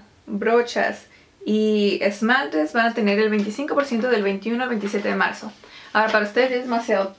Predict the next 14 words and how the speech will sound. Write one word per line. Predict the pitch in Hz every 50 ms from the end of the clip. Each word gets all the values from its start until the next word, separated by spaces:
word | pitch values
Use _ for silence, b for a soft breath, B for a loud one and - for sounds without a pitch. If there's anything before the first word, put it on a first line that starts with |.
| - - -
tarde. | 262 254 262 262 254 254 247 240 233 240 247 - - _ _ _
Claro | - 233 220 214 220 220
que | 240
les | 233 220 220
va | 226 208
a |
alcanzar | 196 - 214 208 - 220 214
el | 214 214 214
último | 214 208 208 233 226 214 196
día | 190 190 196 208 208
de | 202
oferta, | 190 - - 233 208 202 208 208 220 220 220
martes | 220 220 208 196 190 196 - 214 214
veintisiete, | 208 202 196 202 202 - 226 220 220 220 220 - 262 262